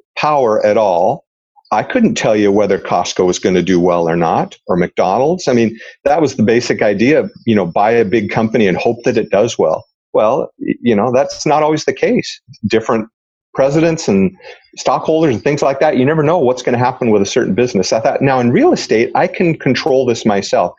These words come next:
I can look for an investment that pays me money each month, and I get to run this business. And it really took the mindset of saying, "This is gonna be a business for me.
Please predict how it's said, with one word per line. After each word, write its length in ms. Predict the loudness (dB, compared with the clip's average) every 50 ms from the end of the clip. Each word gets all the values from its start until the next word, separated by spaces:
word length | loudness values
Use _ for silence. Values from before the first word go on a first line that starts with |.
| -18 -20 -20 -20 -10 _ -4
I 80 | -2
can 180 | -2 0 0 2
look 180 | 0 0 -2 -2
for 120 | 0 0
an 80 | 2 2
investment 580 | 2 2 2 0 0 -2 -2 -4 -4 -4 -2 -4
that 140 | -4 -4 -2
pays 300 | -2 0 0 0 0 0
me 120 | 0 2
money 260 | 2 2 2 2 0 0
each 260 | 0 0 -2 -2 -2
month, 220 | -2 -2 -2 -2 -6 _ _ _ _ _ _ -4
and 140 | -4 -4 -2 0
I 220 | 0 0 2 0
get 240 | 0 0 0 -2 0
to 100 | 0 0
run 240 | 2 2 2 2 2
this 160 | 0 0 -2
business. 460 | -2 -2 -2 0 0 -2 -2 -2 -2
And 100 | -2 -2
it 80 | 0 0
really 440 | 2 2 2 2 2 0 0 -2 -4 _ -20 -20 -20 -18 _ -6
took 200 | -6 -6 -4 -2
the 60 | 2
mindset 540 | 2 2 2 2 0 -2 -4 -2 -2 0 0
of 80 | 0 0
saying, 280 | -2 0 0 0 0
"This 180 | 0 0 0 -2
is 100 | -4 -2
gonna 220 | 0 0 0 2
be 140 | 2 2 2
a 60 | 2
business 540 | 0 0 0 -2 -2 0 -2 -2 -2 -2 -6 -4
for 120 | -2 0
me. 300 | 0 0 0 -2 -4 -6